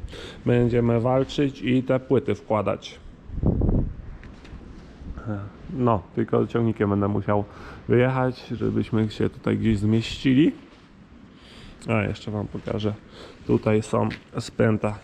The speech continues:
gwintowanego zrobione takie te śruby, mm, właśnie do tych mocowań na ścianę. Zobaczcie, jak to jest ładnie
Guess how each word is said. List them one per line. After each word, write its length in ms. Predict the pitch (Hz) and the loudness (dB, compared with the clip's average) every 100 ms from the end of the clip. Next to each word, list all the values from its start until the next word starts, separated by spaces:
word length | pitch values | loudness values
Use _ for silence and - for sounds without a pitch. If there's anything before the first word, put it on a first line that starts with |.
| - | -8
gwintowanego 920 | 113 113 104 107 104 107 113 110 107 | -2 0 0 0 0 2 2 2 0
zrobione 520 | 104 107 104 107 107 | 0 0 2 2 2
takie 240 | 101 104 107 | 0 -2 -4
te 220 | - 95 - - - - | -4 -8 -10 -20 -20 -18
śruby, 580 | - 131 131 131 160 175 - | 0 4 4 4 2 -2 -8
mm, 340 | 160 113 110 101 110 - | -8 -4 -2 -4 -8 -12
właśnie 520 | - - 104 101 104 | -10 -4 -2 -2 0
do 100 | 104 | 0
tych 140 | 101 104 | 2 2
mocowań 480 | 104 - 107 104 | 2 2 0 2
na 140 | 101 104 | 0 -2
ścianę. 520 | - - 123 120 175 - - - - - - - - - - - - - - - - - | -4 -2 0 2 -2 -6 -20 -20 -20 -20 -20 -20 -20 -20 -20 -20 -20 -20 -20 -20 -20 -8
Zobaczcie, 520 | 107 107 95 107 - 107 | -2 0 2 0 0 2
jak 200 | 101 - | 2 0
to 80 | |
jest 160 | 101 98 | 0 2
ładnie 440 | 104 95 98 98 | 2 0 2 0